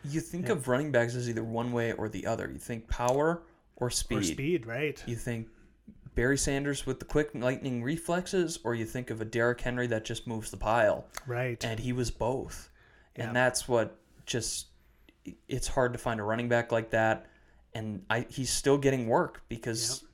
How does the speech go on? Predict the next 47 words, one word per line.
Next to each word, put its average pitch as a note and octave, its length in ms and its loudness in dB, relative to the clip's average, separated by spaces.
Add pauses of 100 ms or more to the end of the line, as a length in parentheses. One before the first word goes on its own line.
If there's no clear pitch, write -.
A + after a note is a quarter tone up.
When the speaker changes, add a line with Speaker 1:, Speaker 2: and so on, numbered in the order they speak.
(200)
Speaker 1:
he B2+ 200 -4
has B2 300 2
that B2 120 6
ability A#2 400 2
to A2+ 100 -2
do B2 260 2
it. D3+ 200 2 (300)
It's - 220 -4
just - 260 -2
not A#2 240 0
the A#2+ 60 -4
same A2+ 320 -2
A G#2+ 120 -2
P A2 240 -4
we G#2+ 140 -4
saw G#2 260 -4
in G2+ 100 -8
purple G#2 340 -4
all G#2+ 120 -4
those G#2+ 220 -2
years G#2+ 180 -2
Speaker 2:
Right. G#2 80 -6
Speaker 1:
ago. G#2+ 240 0 (200)
Speaker 2:
Right. A2+ 200 -10
Speaker 1:
Um, G2+ 440 -2
but G#2 260 4
I A2+ 160 2
think A2+ 240 -4
he's A2 260 -6
well G#2+ 200 0
deserving G#2 420 -4
to A2+ 80 -6
being G#2+ 300 -6
on G#2 100 -4
this G#2 220 -6
list, A2 340 0 (240)
and G#2+ 260 -6
he A2 120 -6
will G#2+ 180 -2
be G#2+ 140 -4
in G2 100 -6
the G#2+ 60 -8
Hall G#2 160 -6
of G#2+ 80 -12
Fame G2+ 240 -8
very F#2+ 240 -8
soon. G2 260 -10